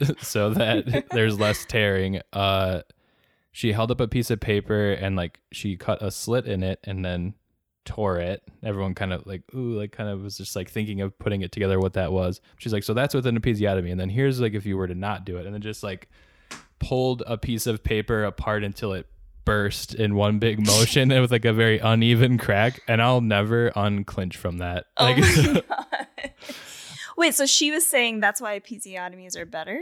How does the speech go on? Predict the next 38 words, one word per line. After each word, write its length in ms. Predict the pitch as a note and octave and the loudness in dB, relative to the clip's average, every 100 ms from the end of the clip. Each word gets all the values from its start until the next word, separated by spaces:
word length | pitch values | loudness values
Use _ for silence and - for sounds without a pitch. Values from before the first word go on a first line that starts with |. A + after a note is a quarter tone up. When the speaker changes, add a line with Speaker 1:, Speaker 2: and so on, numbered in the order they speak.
| G#4 | -6
Speaker 1:
They're 460 | A2+ G#2+ G#2 G2+ - _ _ - | 0 2 4 2 -2 _ _ -4
necessary, 840 | G2 F#2 - - F2 E2 E2 F#2 A2+ | -2 -2 -4 -6 -2 -2 -2 -4 -4
but 80 | - G2 | 0 2
that 180 | A#2+ G#2 | 4 4
was 320 | G2 G2 G2 | 4 2 -2
Speaker 2:
Oh. 60 | - | -8
Speaker 1:
her 720 | - - A2+ A2 G#2+ G#2 G#2+ _ _ _ - | -8 0 2 4 4 2 -2 _ _ _ -4
position, 720 | G#2+ G2 F#2+ G2+ F#2+ F#2 F#2 | -2 0 -2 0 -2 -2 -4
and 160 | F#2 F2+ | -4 -4
I 240 | F2 F2+ - _ _ _ _ _ - | -4 -6 -10 _ _ _ _ _ -4
imagine 480 | G#2 G#2 F#2+ F#2 F2 | 0 2 2 0 -4
there's 180 | F2 F2+ | -6 -4
a 80 | |
whole 120 | F2 F2 | -2 -2
argument 380 | E2+ F#2+ F2+ | -2 -4 -4
about 180 | F#2 E2+ | -4 -4
whether 240 | F2 F2 E2+ | -4 -4 -4
they're 140 | F2 | -4
needed 300 | E2+ E2+ F2 | -4 -6 -6
or 40 | F2 | -8
not. 180 | F2 - _ - | -10 -12 _ -4
Speaker 2:
Well, 220 | C#4 D4+ C#4+ | 0 2 0
it's 180 | C#4+ C#4 | -4 -4
funny 240 | - G4+ F#4+ | 0 0 0
'cause 160 | D4 | 0
you 80 | C#4 | -2
can 120 | E4+ | -2
do 100 | D#4+ | -4
the 120 | C4+ B3+ | -4 -4
exact 560 | A3 G#3+ A3+ B3+ - | -4 0 2 2 -2
same, 480 | - - A#3+ A3+ A3 - | -8 -4 -4 -4 -6 -2
<laughs> 200 | G#3 B3 | -2 2
not 240 | C4+ A3+ | 0 0
to 80 | - | -4
talk 260 | - F#3 - | -8 -10 -12
that 340 | G#3 F3+ E3 - | -6 -4 -4 -6
long 300 | F#3 D#3+ F#3+ | -14 -14 -16
about 440 | F3+ A#2 A#2+ - | -12 -8 -8 -10